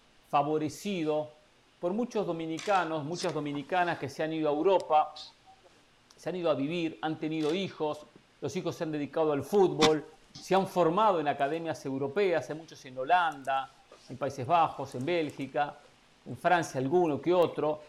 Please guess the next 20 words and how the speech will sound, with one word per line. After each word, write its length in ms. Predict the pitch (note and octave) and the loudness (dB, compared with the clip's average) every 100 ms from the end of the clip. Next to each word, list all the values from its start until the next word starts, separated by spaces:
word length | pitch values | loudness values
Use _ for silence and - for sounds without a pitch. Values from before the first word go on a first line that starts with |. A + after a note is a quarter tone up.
| - - | -20 -6
y 80 | F3 | 0
de 80 | G#3+ | 2
esa 160 | G#3 | 4
manera 520 | F3+ F3+ G#3 A3+ G3 - | 2 2 4 2 2 -6
se 160 | - F#3+ | -2 -2
han 140 | G3 | 0
formado 360 | F#3 F3 F#3 F3 | -4 -2 -2 -2
como 200 | D3+ D3+ | -4 -6
futbolistas 880 | C#3+ D3 G3 A3 - C3 G2+ F2 - - - - | -4 -2 0 -2 -2 -2 -4 -6 -20 -20 -20 -10
en 160 | - E3+ | -4 -2
equipos 720 | F3+ - G#3+ - A3+ A#3 - - _ - | -2 -2 -4 0 2 0 -4 -20 _ -6
que 120 | B3 | -6
saben 640 | A#3+ - A#3 G#3 D#3+ F#3+ G#3 - | -2 4 6 6 4 0 -8 -14
y 80 | D3+ | -4
que 140 | F3 | -4
tienen, 400 | F#3+ A#3 G#3 C#3 | 0 0 0 -2
por 120 | C#3 | -6
supuesto, 380 | C3+ C#3 G#3 D#3 | -4 0 0 -2
un 80 | D3+ | -6
historial 720 | D3+ - D#3+ F#3 F3+ C#3 | -4 0 2 4 6 4